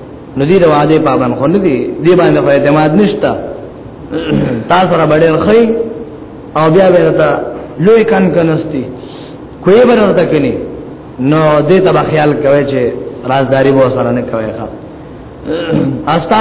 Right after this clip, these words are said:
سرونه دي، استاسو <clears throat> په دین باندې شو، یو خو هغه چې داسې حد ته ورسي کنه، چې بالکل کرا مسلمانان نه، بیا خو ټیک ده، <clears throat> چې توبه وباسي. ښه، دا یو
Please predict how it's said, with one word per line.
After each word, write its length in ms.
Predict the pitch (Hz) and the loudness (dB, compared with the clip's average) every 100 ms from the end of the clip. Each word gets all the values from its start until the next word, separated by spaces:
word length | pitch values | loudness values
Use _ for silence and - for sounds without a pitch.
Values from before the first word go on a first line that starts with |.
| 214 | 2
سرونه 400 | 190 208 196 165 | 4 4 4 2
دي، 140 | 143 117 | 2 0
استاسو 480 | - 175 185 170 165 151 - - - - - | 0 2 2 2 2 0 -4 -10 -12 -16 -18
<clears throat> 640 | - - 170 156 143 123 | -16 -12 -4 -2 -2 -2
په 60 | 143 | 0
دین 200 | 156 180 | 2 4
باندې 320 | 160 147 143 139 139 | 4 4 2 2 2
شو، 120 | 170 - - - - - - - - - | 2 2 -2 -4 -8 -12 -14 -16 -8 0
یو 100 | 185 | 4
خو 140 | 190 | 4
هغه 200 | 208 208 | 4 2
چې 120 | 170 | 2
داسې 280 | 165 185 170 156 | 2 2 2 0
حد 120 | 175 151 | -2 -2
ته 80 | 151 | 0
ورسي 320 | 156 156 - | 2 2 0
کنه، 240 | 120 123 131 - - - - - - | -2 -2 -2 -6 -12 -14 -16 -18 -10
چې 100 | - | -2
بالکل 420 | 185 214 208 214 | 2 4 4 2
کرا 260 | 202 185 185 | 2 2 2
مسلمانان 800 | 196 165 160 151 139 151 160 147 | 2 2 0 0 2 0 2 2
نه، 60 | 123 | 2
بیا 180 | 135 | 0
خو 100 | 131 | 0
ټیک 200 | 120 117 - | -2 -6 -8
ده، 120 | 117 - - - - - - - | -10 -12 -14 -16 -18 -18 -18 -18
<clears throat> 680 | - 143 151 147 135 117 113 | -14 -10 -6 -4 -2 -6 -6
چې 60 | - | -6
توبه 340 | 139 160 151 | 0 2 4
وباسي. 480 | 156 151 135 120 - - - - - - - - - - - - - | 4 4 2 0 -4 -8 -10 -14 -16 -16 -16 -18 -18 -20 -20 -20 -12
ښه، 240 | - 143 135 | -2 0 4
دا 160 | 180 | 4
یو 260 | 185 190 185 | 4 4 4